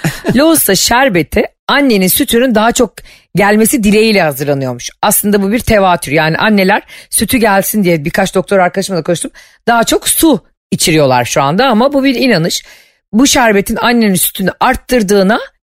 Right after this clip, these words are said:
inananlar çok ama doğru yanlış bilmiyorlar tabii insanlar. Ee, şerbetin bir diğer görevi de bebeğin doğduğunu duyurmakmış.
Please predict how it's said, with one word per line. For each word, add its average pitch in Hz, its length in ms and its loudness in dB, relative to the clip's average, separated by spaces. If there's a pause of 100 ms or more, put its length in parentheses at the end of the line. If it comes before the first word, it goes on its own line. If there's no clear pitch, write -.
inananlar 220 560 0
çok - 280 -2
ama 262 260 0
doğru 254 220 4
yanlış 180 380 -2
bilmiyorlar 156 480 2
tabii 131 240 -6
insanlar. 131 480 -4 (680)
Ee, 208 240 2
şerbetin 285 540 0
bir 214 120 -2
diğer 254 260 2
görevi 185 360 0
de 214 120 0
bebeğin 233 420 0
doğduğunu 226 500 2
duyurmakmış. 202 800 -2